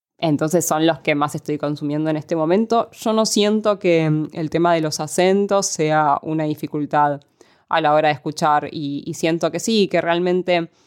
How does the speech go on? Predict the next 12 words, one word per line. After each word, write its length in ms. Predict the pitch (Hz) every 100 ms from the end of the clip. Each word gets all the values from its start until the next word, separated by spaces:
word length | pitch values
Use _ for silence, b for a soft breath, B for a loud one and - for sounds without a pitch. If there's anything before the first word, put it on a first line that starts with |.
| B B B _
eh, 300 | - 170 160
vas 180 | 180 -
por 160 | 202 175
el 100 | 151
contenido. 920 | 151 143 143 175 185 156 147 131 - _ _ _ _ -
Vas 140 | 180
por 100 | 214
el 60 | 185
contenido 460 | 180 180 190 247
y 60 | 269
también 400 | 185 147 156 165
por 380 | 170 151 -